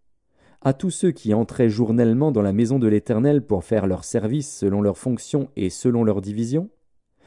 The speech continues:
aux sacrificateurs enregistrés d'après leur maison paternelle et aux Lévites de vingt ans et au-dessus selon leurs fonctions et selon leur division, à ceux de toute l'assemblée enregistrés avec tous leurs petits-enfants,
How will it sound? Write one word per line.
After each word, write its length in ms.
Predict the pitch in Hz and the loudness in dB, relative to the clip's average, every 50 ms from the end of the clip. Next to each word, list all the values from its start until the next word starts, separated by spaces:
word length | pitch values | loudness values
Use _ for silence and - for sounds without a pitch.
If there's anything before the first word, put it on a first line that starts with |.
| _ _ _ _ - | _ _ _ _ -4
aux 120 | 110 95 | -2 -2
sacrificateurs 840 | - - 117 107 - - 113 - 117 107 - 98 - - 151 151 120 | 0 0 -2 -2 0 -2 -4 -4 -2 0 0 0 2 4 4 4 4
enregistrés 600 | 113 95 92 104 101 101 107 95 - - - 156 | 2 0 2 0 0 0 -4 -8 -6 -4 -2 0
d'après 300 | 131 110 92 - - 107 | 2 0 0 0 2 2
leur 160 | 104 98 98 | 2 4 4
maison 260 | 101 104 107 101 117 110 | 2 2 2 2 0 0
paternelle 680 | - 110 101 - 107 98 98 110 123 143 160 165 160 - _ _ _ _ _ _ - | 0 -2 0 0 0 0 2 2 2 2 2 0 -2 -6 _ _ _ _ _ _ -2
et 80 | 113 107 | 2 4
aux 100 | 110 117 | 4 4
Lévites 420 | 110 120 117 113 160 160 - - | 4 4 2 2 -2 -6 -4 -4
de 140 | 95 95 101 | -2 -2 -2
vingt 340 | 92 90 113 120 117 - - | 0 0 0 0 0 2 0
ans 160 | 135 127 - - | 0 0 0 -2
et 120 | 101 87 - | -6 -6 -2
au-dessus 580 | - 127 117 101 113 104 - - 165 175 175 - _ _ _ _ _ _ | -2 -2 0 0 0 -2 -2 -4 -6 -6 -6 -6 _ _ _ _ _ _
selon 300 | - 147 147 143 151 151 | -2 0 0 2 4 4
leurs 180 | 127 143 - | 2 2 2
fonctions 440 | - - 139 123 - - 151 160 170 | 0 -6 -6 -6 -6 -6 -4 -4 -2
et 60 | 156 | -2
selon 280 | 131 - 143 135 139 139 | -2 0 0 0 2 2
leur 180 | 131 117 113 | 2 2 0
division, 500 | 107 110 113 110 110 104 95 92 85 76 - _ _ _ _ _ _ _ _ _ _ _ _ _ _ _ _ - | -2 -4 -4 -4 -4 -4 -4 -6 -8 -8 -10 _ _ _ _ _ _ _ _ _ _ _ _ _ _ _ _ -8
à 100 | 82 82 | -6 -6
ceux 260 | - - - 127 123 | -6 -4 -2 -2 0
de 100 | 104 101 | 0 -2
toute 260 | 90 - 113 - - | -6 -6 -8 -8 -4
l'assemblée 560 | 101 92 92 92 - 107 95 92 104 131 139 123 | -4 -2 -2 -2 -4 -4 -4 -2 0 2 2 2
enregistrés 680 | 101 90 95 101 90 92 95 - - - 139 147 139 | 2 0 -2 -2 -4 -4 -8 -12 -8 -2 0 2 2
avec 280 | 104 85 90 87 - | 2 0 -2 -6 -8
tous 160 | - - 127 113 | -8 -4 -2 -2
leurs 180 | 95 82 - | -2 -2 -4
petits-enfants, 720 | - 107 101 - - 110 98 107 110 104 - 147 151 160 | -4 -6 -6 -6 -6 -4 -4 -2 -2 -2 -2 -2 -4 -4